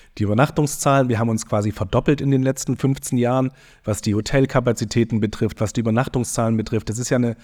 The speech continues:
Erfolgsgeschichte, wenn man Corona jetzt mal, ähm, ja, wegnimmt.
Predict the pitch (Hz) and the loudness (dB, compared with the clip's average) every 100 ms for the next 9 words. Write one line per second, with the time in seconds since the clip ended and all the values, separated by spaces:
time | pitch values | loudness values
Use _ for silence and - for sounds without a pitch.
0 | - - - - 127 135 - 107 104 - | -18 -16 -6 2 2 2 0 0 0 0
1 | 107 107 101 101 104 117 107 101 - 104 | 0 0 0 -2 2 2 2 -2 -2 0
2 | 104 - _ _ _ _ - 107 101 101 | -2 -6 _ _ _ _ -4 0 0 -2
3 | 95 _ _ - - _ _ _ _ _ | -4 _ _ -20 -20 _ _ _ _ _
4 | 117 107 98 107 - 104 90 | -4 -4 -2 -2 0 -2 -4